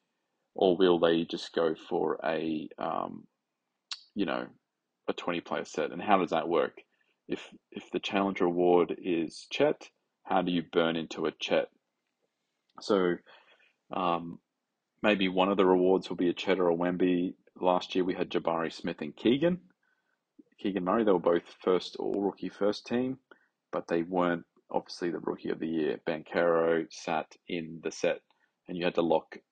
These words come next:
uh, I think it was six of, six of nine, and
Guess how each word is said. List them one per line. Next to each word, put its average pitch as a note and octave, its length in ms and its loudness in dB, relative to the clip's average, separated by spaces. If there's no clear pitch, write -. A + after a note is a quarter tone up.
uh, D#2+ 160 -6
I E2 160 -8
think - 120 -8
it C2 80 -6
was D#2 180 -6
six - 560 -6
of, G2+ 280 -2
six - 300 -6
of G2 120 -4
nine, C3+ 420 -4
and F2 460 -6